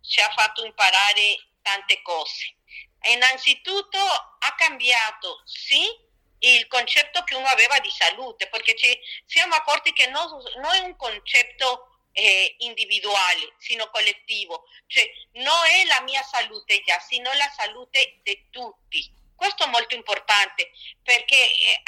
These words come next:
abbiamo cominciato a pensare, a renderci conto dell'altro.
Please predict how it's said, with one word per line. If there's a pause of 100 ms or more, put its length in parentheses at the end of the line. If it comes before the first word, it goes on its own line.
abbiamo
cominciato
a
pensare,
a
renderci
conto
dell'altro.